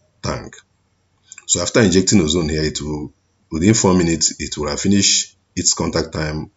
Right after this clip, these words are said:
oxidize whatever that is in this water. Then one horsepower surface pump is allowed to push the water in into P H adjuster.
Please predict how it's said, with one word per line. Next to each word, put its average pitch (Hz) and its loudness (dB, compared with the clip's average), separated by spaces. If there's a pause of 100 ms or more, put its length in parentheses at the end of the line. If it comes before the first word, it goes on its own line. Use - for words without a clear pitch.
oxidize 87 2
whatever 82 -4
that 73 -6
is - -2
in 62 -12
this - -6
water. 67 -12 (440)
Then 76 -6
one 110 4
horsepower 87 0
surface - -4
pump 73 -10
is 71 -10
allowed 82 -2
to 71 -6
push 92 -4
the 69 -12
water 87 -4 (600)
in 98 2
into 90 0
P 87 2
H 80 -4
adjuster. 82 -4